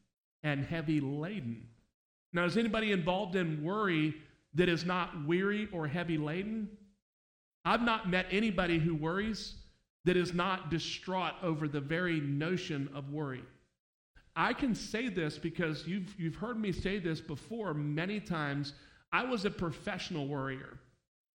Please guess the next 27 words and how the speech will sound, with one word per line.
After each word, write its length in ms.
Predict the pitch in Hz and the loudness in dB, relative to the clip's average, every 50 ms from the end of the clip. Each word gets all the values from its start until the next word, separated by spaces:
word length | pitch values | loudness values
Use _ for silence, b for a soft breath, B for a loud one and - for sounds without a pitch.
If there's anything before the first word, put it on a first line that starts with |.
| _ _ _ _ _ _ _ _ _ _ - | _ _ _ _ _ _ _ _ _ _ 0
I 140 | 170 190 | 2 2
was 180 | 196 208 190 190 | 4 4 2 2
actually 360 | 190 196 190 - - 196 180 | 2 0 0 -2 -2 -2 -2
so 280 | 156 - - 190 185 196 | -2 -2 -2 -2 -2 -2
schooled 460 | 190 - - - 208 208 208 202 190 | -2 -6 -8 -8 -6 -4 -2 0 0
at 120 | 180 185 | 0 0
the 100 | 180 151 | -2 -6
art 260 | 135 160 180 202 196 175 | -4 -2 -2 0 0 0
of 100 | 147 156 | 0 0
it 140 | 151 147 147 - B B B B B B B | 0 0 -2 -6 B B B B B B B
that 180 | 190 180 185 | 2 2 4
when 140 | 185 180 175 | 4 0 2
I 120 | 170 190 226 | 2 2 4
would 220 | 226 208 185 165 | 4 2 2 2
wake 280 | 185 196 214 208 208 208 | 0 0 0 0 2 2
up 220 | 208 202 208 180 | 2 2 2 0
at 120 | 156 185 | -4 -2
night, 360 | 175 180 190 190 180 170 156 - B B B B B B | 0 0 2 2 0 0 -2 -6 B B B B B B
I 140 | 170 175 208 | 0 0 0
would 220 | 247 247 240 185 175 | 2 0 -2 0 0
get 300 | 202 196 208 202 175 160 | 0 0 0 -2 -4 -2
worried 500 | 170 208 240 233 214 190 180 170 165 170 | 0 2 4 4 4 4 4 4 2 0
because 400 | 175 165 - 190 185 175 165 175 - | -2 -2 2 2 2 2 2 0 -2
I 140 | 180 190 208 | 0 0 0
would 140 | 214 190 | 2 2
have 160 | 170 185 180 - | 2 2 0 0
forgotten 840 | - 175 151 151 147 170 170 185 214 226 - 175 160 156 156 151 | -2 -4 -4 -4 -2 -2 -2 -2 -2 -4 -2 -2 -2 0 -2 -2